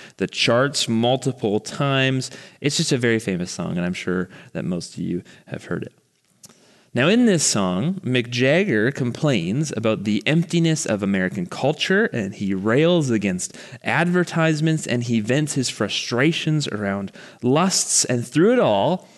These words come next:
he declares, "I can't get no satisfaction."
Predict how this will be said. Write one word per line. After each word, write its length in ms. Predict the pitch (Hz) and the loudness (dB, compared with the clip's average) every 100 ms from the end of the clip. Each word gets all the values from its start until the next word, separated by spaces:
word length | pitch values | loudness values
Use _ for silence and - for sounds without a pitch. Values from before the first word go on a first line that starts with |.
| - - | -20 -6
he 180 | - 170 | 0 2
declares, 840 | 202 - 175 120 95 104 156 - - _ - - - - | 2 2 2 4 4 2 -2 -6 -18 _ -20 -20 -16 -4
"I 120 | 113 | -4
can't 520 | 107 - 156 180 - | -2 0 0 0 -2
get 240 | 123 143 110 | 0 0 0
no 460 | 101 90 85 98 110 _ - _ | 0 0 0 -4 -6 _ -20 _
satisfaction." 920 | - 98 104 - 190 190 180 - - | -4 -2 -2 -2 -2 -2 -4 -12 -14